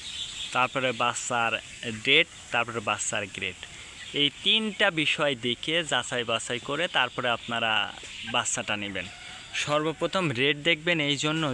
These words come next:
যে প্যাকেটের গায়ে যে রেটটা দেয়া আছে তার থেকেও কিন্তু কম দামে আপনারা বাচ্চাটা নিতে পারবেন যদি আপনারা নগদে বাচ্চাটা নেন। তারপরে দেখবেন ডেট। ডেট দেখবেন এই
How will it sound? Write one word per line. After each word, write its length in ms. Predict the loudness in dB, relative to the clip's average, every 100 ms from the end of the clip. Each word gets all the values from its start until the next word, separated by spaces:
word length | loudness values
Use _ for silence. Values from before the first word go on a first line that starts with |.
| 0
যে 100 | -2 0
প্যাকেটের 420 | -2 -2 0 0 2
গায়ে 220 | 2 0 0
যে 100 | 0 0
রেটটা 300 | 0 -2 -2 -2
দেয়া 200 | 0 0 0
আছে 180 | -2 -4 0
তার 140 | 0 0 -4
থেকেও 260 | -4 -4 -4
কিন্তু 300 | -6 -4 -2 -4 -6 -12 -14 -12 -14 -2
কম 160 | 2 2 2
দামে 200 | 0 0 -2
আপনারা 340 | -2 -2 2 2 0 -2 -10 -2
বাচ্চাটা 400 | -2 -2 -4 -4 -4
নিতে 200 | -4 -4 -2
পারবেন 300 | -2 -2 -4 -2
যদি 180 | -2 -2 -2
আপনারা 320 | -2 -2 -2 -2
নগদে 460 | -2 -2 -2 -4 -4 -2
বাচ্চাটা 460 | -2 -2 -4 -4 -2 -2
নেন। 140 | -6 -8 -10 -12 -12 -12 -8 2
তারপরে 360 | 4 6 4 4 2
দেখবেন 320 | 2 0 0 0 0
ডেট। 260 | 2 2 -2 -6 -6 -8 -8 -8 -6 2
ডেট 180 | 2 4 2
দেখবেন 300 | 2 2 2
এই 80 | 2